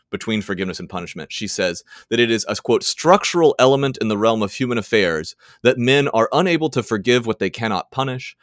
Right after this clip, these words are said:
and they are unable to punish what has turned out to be unforgivable." Okay, so there are, so sh-, if we think about this kind of like a scale, right? There's, like,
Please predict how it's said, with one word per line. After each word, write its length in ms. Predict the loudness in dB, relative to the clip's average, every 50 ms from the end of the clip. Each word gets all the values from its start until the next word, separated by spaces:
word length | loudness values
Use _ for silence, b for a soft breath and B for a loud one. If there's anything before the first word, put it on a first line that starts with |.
| B B B
and 120 | -2 0
they 100 | 2 2
are 80 | 2 2
unable 320 | 2 0 0 0 0 0
to 120 | -2 -4
punish 500 | -6 -6 -2 0 0 0 0 -2 -4 -4
what 100 | -2 -2
has 160 | -2 -2 -6 -8
turned 240 | -6 -6 -4 -2
out 220 | -2 -2 -2 -4 -6
to 80 | -6
be 180 | -4 -4 -4 -4
unforgivable." 760 | -4 -8 -8 -6 -8 -4 -4 -2 -2 -2 -4 -6 -8 -10 -10 _ _ _ _ B B B B B B B B
Okay, 180 | -6 -4 -4 -4
so 360 | -2 0 0 0 0 -2 b b b b b b _ _ _ _ _ _
there 240 | 2 4 4 4 6
are, 280 | 6 6 6 4 2 -2 -6 _ _ _ -10
so 160 | -4 -4 -4
sh-, 120 | -4 -4 -6 -4 -4
if 100 | -4 -2
we 80 | -2 -2
think 140 | -2 0 0
about 160 | 2 0 0
this 100 | -2 -4
kind 140 | -4 -2 -2
of 60 | -2
like 100 | -2 -4
a 60 | -4
scale, 480 | -6 -6 0 4 6 6 6 6 4 6
right? 220 | 4 4 4 4
There's, 220 | 2 0 0 0
like, 300 | 0 0 0 0 -4 _